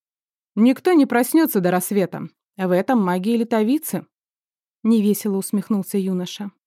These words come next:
«Или бочку подкати, чтобы не прыгать. И ради всех духов опусти меч, ты выглядишь просто нелепо».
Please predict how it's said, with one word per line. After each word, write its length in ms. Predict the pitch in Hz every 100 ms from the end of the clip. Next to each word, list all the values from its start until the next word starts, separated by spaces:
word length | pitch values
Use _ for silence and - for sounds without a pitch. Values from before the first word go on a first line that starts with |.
| _ _ _ _ _
«Или 220 | - 359 247
бочку 400 | 170 254 - 214
подкати, 420 | 190 - - 214
чтобы 260 | - 185
не 100 | 202
прыгать. 460 | 202 202 170 175 - - - - -
И 100 | 226
ради 260 | 294 294
всех 260 | 285 247 208
духов 380 | 185 226 - 160
опусти 480 | 185 220 214 - 381
меч, 360 | 196 185 -
ты 280 | - 160 156
выглядишь 500 | 156 254 220 156 -
просто 300 | - 262 -
нелепо». 540 | 220 233 202 - -